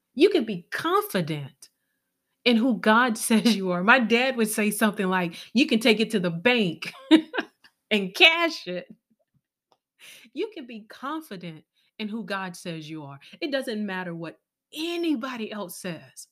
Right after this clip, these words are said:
okay? You can be confident in who God says you are with purple hair, red hair, whatever color hair you want, okay? You can be confident in who God says you are.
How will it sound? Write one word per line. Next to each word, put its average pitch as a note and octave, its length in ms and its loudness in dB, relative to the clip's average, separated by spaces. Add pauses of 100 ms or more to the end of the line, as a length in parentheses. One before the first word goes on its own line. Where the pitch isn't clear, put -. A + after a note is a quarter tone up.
okay? F4+ 360 -6 (1400)
You D#4 280 0
can B3 240 -6
be G3+ 320 -8
confident A3+ 840 -4
in A3 120 -2
who A3+ 200 -4
God A#3 320 -2
says A3 380 -4
you G#3 160 -8
are F#3 220 -8 (200)
with C#4 320 -6
purple C4 360 -4
hair, B3+ 440 -4
red B3 500 -2
hair, A#3+ 420 -4
whatever C4 460 -4
color C4 280 -4
hair B3 240 -4
you A3+ 200 -4
want, G#3+ 720 -8 (640)
okay? B3+ 440 -2
You A#3 220 -6
can B3 160 -6
be A3 260 -8
confident A3+ 800 -4 (440)
in A3+ 120 -2
who A3 160 -4
God F#3 340 -6
says D#3+ 360 -10
you D#3 180 -14
are. C#3+ 220 -20